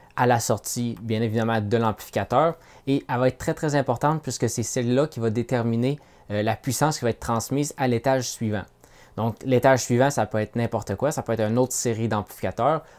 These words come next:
ou ça peut être une charge, comme par exemple un haut-parleur. Donc, dans le cas du haut-parleur, on sait que les haut-parleurs, c'est souvent des,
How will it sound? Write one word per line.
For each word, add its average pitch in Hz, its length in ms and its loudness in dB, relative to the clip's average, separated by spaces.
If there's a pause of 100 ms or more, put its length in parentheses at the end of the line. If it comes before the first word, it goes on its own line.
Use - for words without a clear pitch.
(120)
ou 190 140 6
ça 123 160 2
peut 131 140 0
être 135 140 2
une 113 120 0
charge, 131 420 0
comme 113 160 -2
par 104 140 0
exemple 107 320 -2
un 113 80 -4
haut-parleur. 104 580 -2 (540)
Donc, 113 140 -2
dans 143 120 6
le 147 80 4
cas 151 160 6
du 127 80 0
haut-parleur, 127 640 4
on 123 100 -2
sait 135 180 -2
que - 80 -6
les 120 80 2
haut-parleurs, 113 440 0
c'est 117 140 -6
souvent 113 280 -2
des, 104 220 -4